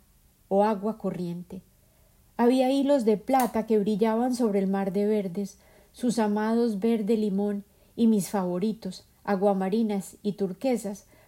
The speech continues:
regados sobre el gran lienzo sobre el que yo volaba. Ella sostenía uno de los hilos plateados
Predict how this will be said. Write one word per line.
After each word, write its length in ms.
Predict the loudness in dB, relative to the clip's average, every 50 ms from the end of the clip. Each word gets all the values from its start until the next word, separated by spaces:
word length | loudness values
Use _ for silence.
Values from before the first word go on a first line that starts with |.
| _
regados 600 | -2 2 2 2 2 2 0 0 0 0 0 0
sobre 300 | 0 0 0 2 2 0
el 120 | 0 0 0
gran 420 | 0 0 2 2 0 0 0 0
lienzo 480 | 0 0 0 -2 -2 -4 -6 -10 -12 -14 _ _ -20 -20 -20 -10
sobre 320 | -2 0 2 2 2 2
el 120 | -2 -2 -2
que 140 | -4 -4
yo 160 | 0 0 0 0
volaba. 560 | 0 0 -2 -4 -6 -8 -12 -14 -16 -18 -20 _ _ _ _ _ _ _ _ _ _ _ _ _ _ _ _ 2
Ella 260 | 2 4 4 4 2 2
sostenía 720 | 2 0 -2 -2 0 0 0 0 0 0 0 0 0 0
uno 320 | 0 0 2 2 2 2
de 100 | 0 0
los 260 | 0 -2 -4 -4 -4
hilos 300 | -2 0 0 0 0 -2
plateados 760 | -2 -4 -4 -4 -4 -4 -4 -4 -4 -4 -4 -6 -6 -8 -12